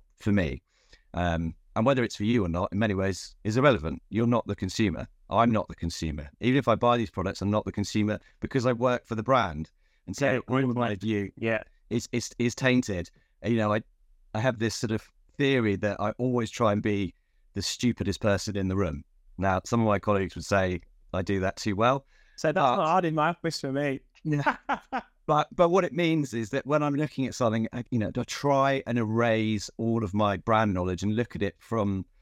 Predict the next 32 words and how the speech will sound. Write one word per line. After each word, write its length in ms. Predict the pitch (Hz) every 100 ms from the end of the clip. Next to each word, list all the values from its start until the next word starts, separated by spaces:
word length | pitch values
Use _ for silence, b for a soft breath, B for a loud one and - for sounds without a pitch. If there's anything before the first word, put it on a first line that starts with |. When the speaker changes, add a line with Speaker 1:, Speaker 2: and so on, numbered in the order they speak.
| _ -
Speaker 1:
the 80 |
perspective 640 | 107 131 - 147 - 123 107 -
of 140 | 98
a 20 |
tired 480 | 98 - 120 120 117
commuter 600 | - 104 95 - 95 90 - _ _ -
stood 320 | - 117 104
on 140 | 101
a 40 | 92
tube 280 | - 101
platform 520 | 85 98 - - 95 92
seeing 300 | - 95 87
a 60 |
poster. 440 | - 85 - - 78
What 180 | 110
does 100 | 139
it 100 | 143
mean 180 | 127 123
to 120 | - 104
them 280 | 107 92
if 100 | 90
they've 160 | - 95
never 280 | 117 139 131
heard 200 | 123 104
of 100 | 92
our 100 | 92
brand, 320 | 92 85 90
never 200 | 113 117
heard 160 | 110 107
of 100 | 98
our 100 | 90
products, 560 | - 87 82 76 -